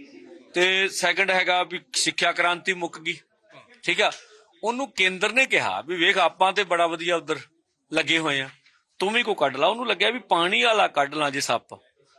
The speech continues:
ਤੇ ਕਿਤੇ ਚਾਰ ਦਿਨ ਆ, ਇਹ ਚੀਚੀ ਨੂੰ ਲਹੂ ਲਾ ਕੇ ਸ਼ਹੀਦ ਹੋਣਾ ਚਾਹੁੰਦਾ ਜੀ। ਕੱਖ ਨੂੰ ਤੇਰੇ ਕੋਲ ਵਿਧਾਨ ਸਭਾ ਵਾ,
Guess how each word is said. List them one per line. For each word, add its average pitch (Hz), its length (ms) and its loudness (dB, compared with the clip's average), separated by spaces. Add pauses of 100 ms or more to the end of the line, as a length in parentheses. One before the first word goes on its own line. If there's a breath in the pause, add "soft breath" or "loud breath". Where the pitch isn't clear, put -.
ਤੇ 165 80 0
ਕਿਤੇ 175 200 2
ਚਾਰ 151 320 4
ਦਿਨ 147 160 0
ਆ, 208 120 2
ਇਹ 226 120 4
ਚੀਚੀ 214 420 0
ਨੂੰ 240 140 0
ਲਹੂ 185 180 4
ਲਾ 185 160 4
ਕੇ 175 120 0
ਸ਼ਹੀਦ 147 260 -2
ਹੋਣਾ 156 180 -6
ਚਾਹੁੰਦਾ 104 300 -18
ਜੀ। - 360 -20 (460)
ਕੱਖ 160 180 -12
ਨੂੰ 160 180 -12
ਤੇਰੇ 185 200 -2
ਕੋਲ 220 140 -2
ਵਿਧਾਨ 170 340 0
ਸਭਾ 165 320 2
ਵਾ, 139 160 -6